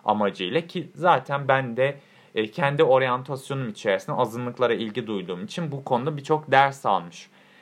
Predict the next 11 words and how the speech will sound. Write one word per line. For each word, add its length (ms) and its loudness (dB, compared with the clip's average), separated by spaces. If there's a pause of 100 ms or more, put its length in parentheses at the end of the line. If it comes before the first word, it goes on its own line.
(180)
e, 100 -2 (340)
ve 180 4
okumuş 460 -8
bir 80 -2
insan 300 -6
olarak 340 -2
sizle 340 -2
bu 160 -4
bilgileri 380 -2
paylaşmak 680 -4
istedim. 520 -6